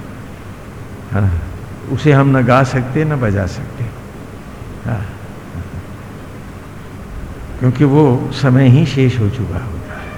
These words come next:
तो एक प्रकार से त्याग का ही रास्ता है ये भी उनका, लेकिन फिर भी भौतिक जीवन में बहुत सी अपेक्षाएं, आकांक्षाएं होती हैं।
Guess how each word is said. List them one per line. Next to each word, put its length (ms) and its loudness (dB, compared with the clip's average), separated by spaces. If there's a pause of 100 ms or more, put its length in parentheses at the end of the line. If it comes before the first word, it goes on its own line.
(1120)
तो 60 4
एक 140 6
प्रकार 320 6
से 160 4
त्याग 340 2
का 60 2
ही 160 6
रास्ता 360 0
है 300 0
ये 60 0
भी 120 0
उनका, 380 -2 (1040)
लेकिन 220 4
फिर 160 6
भी 100 4
भौतिक 420 4
जीवन 320 4
में 180 4
बहुत 220 4
सी 200 2
अपेक्षाएं, 680 4
आकांक्षाएं 640 4
होती 300 4
हैं। 200 4